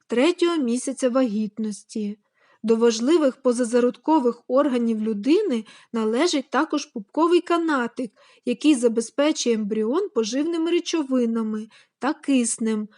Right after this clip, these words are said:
перешкоджає проникненню шкідливих речовин з плаценти до ембріона, виконуючи в такий спосіб захисну функцію. Отже, в ембріональному розвитку людини важливу роль відіграють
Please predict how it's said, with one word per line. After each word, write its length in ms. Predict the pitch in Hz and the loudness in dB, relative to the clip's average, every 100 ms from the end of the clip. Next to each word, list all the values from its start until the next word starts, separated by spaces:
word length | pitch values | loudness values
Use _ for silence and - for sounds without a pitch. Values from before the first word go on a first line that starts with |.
| _ _ | _ _
перешкоджає 640 | 240 247 - 277 339 381 | 0 0 0 -2 2 0
проникненню 640 | 330 233 240 339 302 254 226 | 0 0 0 -2 -2 -4 -4
шкідливих 560 | - 220 247 339 359 | -6 -4 -2 0 0
речовин 600 | 349 320 370 320 240 254 | -2 -2 -2 0 0 0
з 60 | 240 | -2
плаценти 680 | - 247 - 262 247 240 254 | -2 -2 -2 -2 -2 -2 -2
до 160 | 240 | 0
ембріона, 800 | 240 247 254 254 240 233 226 226 226 _ _ - | 0 0 0 2 2 0 -2 -6 -10 _ _ -4
виконуючи 720 | 233 233 285 320 262 226 254 | -4 -2 0 2 2 -2 -6
в 40 | |
такий 320 | - 240 233 202 | -6 -6 -6 -8
спосіб 580 | - - 311 403 359 349 - - | -8 -4 -2 -2 -4 -8 -12 -16
захисну 600 | 220 226 226 208 247 302 | -4 -4 -2 -6 -2 -2
функцію. 960 | 330 - 226 214 202 - 214 202 196 202 _ _ _ _ | -2 -4 -2 -2 -6 -10 -6 -4 -4 -6 _ _ _ _
Отже, 520 | 311 311 214 226 214 208 - _ | 2 2 2 0 -2 -4 -18 _
в 100 | 214 | -2
ембріональному 920 | 302 294 277 285 294 349 320 240 220 | 0 2 2 0 0 0 0 0 0
розвитку 580 | 220 294 415 359 - 269 | 0 0 0 -4 -2 2
людини 500 | 285 269 277 262 226 | 2 2 2 2 2
важливу 560 | 220 233 269 302 233 226 | -2 -2 0 0 0 0
роль 220 | 277 349 | 2 2
відіграють 720 | 285 240 240 262 254 226 202 | 0 -2 0 2 0 0 -4